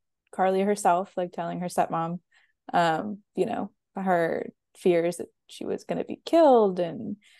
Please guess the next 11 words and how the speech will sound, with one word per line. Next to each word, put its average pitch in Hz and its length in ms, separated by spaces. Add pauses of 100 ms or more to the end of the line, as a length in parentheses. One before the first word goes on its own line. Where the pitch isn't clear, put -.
(180)
that - 140
she 208 80
loved 254 240
her 240 80
parents 185 520
and 175 80
all 175 100
that - 180
stuff. - 340 (100)
And, 180 240
um, 165 440